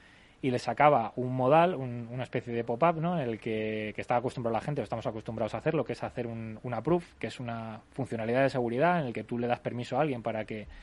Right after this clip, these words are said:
haga gestiones en una cantidad limitada sobre esa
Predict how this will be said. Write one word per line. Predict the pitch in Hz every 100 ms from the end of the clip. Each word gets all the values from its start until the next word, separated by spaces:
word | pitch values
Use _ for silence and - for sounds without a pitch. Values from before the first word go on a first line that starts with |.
| - - -
haga | 117 123
gestiones | 123 - 147 131 - -
en | 123
una | 120 120
cantidad | 120 117 123
limitada | 120 117 156 156 110
sobre | - 110 110 107 107
esa | 127 - 123 120